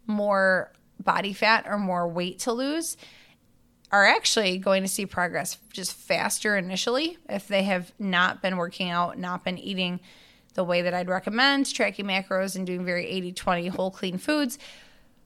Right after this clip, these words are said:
So that when they start both, it's like, "Oh my goodness, their body is rocked," and they just start dropping right away. And then it might get harder for them to kinda get to their final goal by the end. But it might take just as long or be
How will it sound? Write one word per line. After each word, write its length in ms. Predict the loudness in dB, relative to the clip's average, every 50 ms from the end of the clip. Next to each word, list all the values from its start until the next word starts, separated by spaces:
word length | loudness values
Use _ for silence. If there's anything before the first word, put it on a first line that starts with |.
| _ _ _ _ _ _ _ _ -6
So 220 | 0 4 4 6
that 160 | 6 6 6
when 160 | 6 6 6 6
they 140 | 4 2
start 400 | 2 0 2 2 2 2 2 2
both, 340 | 2 4 4 4 4 2 2
it's 200 | -2 -2 -2 -4
like, 360 | -6 -6 -6 -10 -10 -2 2
"Oh 100 | 4 4
my 140 | 4 4 2 2
goodness, 260 | 2 2 2 2 0
their 100 | 0 2
body 240 | 2 2 2 2 2
is 160 | -2 -4 -4
rocked," 400 | 0 2 4 6 6 4 4 0
and 100 | -4 -2
they 120 | -2 -2 -2
just 180 | -4 -6 -4
start 260 | -2 0 0 0 0
dropping 360 | 2 4 4 4 2 0 -2 0
right 200 | 0 0 2 0
away. 520 | 0 0 2 2 2 2 2 2 0 0
And 180 | 0 0 2 2
then 120 | 2 0
it 100 | 0 0
might 160 | -2 -2 -2
get 160 | -4 -6 -4
harder 260 | 0 0 0 0 0 -2
for 140 | -4 -4
them 220 | -4 -2 -2 -4 -4
to 380 | -2 -2 0 0 0 0 -2 -4
kinda 260 | -4 -2 -2 0 -2
get 240 | -2 -4 -6 -6 -6
to 180 | -4 -2 -2 -2
their 200 | -2 -2 -4 -4
final 400 | -4 -4 -2 -2 0 0 -2 -2
goal 400 | 0 0 0 0 -2 -4 -6 -10 _ _ -6 -2
by 180 | 0 0 0 0
the 200 | -4 -6 -8 -4 0
end. 480 | 0 2 2 2 0 -2 -2 -4 -6 -8 -12 -16 -20 -20 -20 -20 _ _ _ 4
But 300 | 4 4 4 4 0 0
it 300 | 0 0 0 -2 -4 0
might 460 | 2 2 2 2 0 -2 -10 -12 -2
take 260 | 2 4 4 4 4
just 240 | 0 -2 -2 -2 -2
as 140 | -4 -2 4
long 280 | 6 6 6 6 6 4
or 120 | 2 0
be 500 | 0 -2 -2 -2 0 0 -2 -4 -6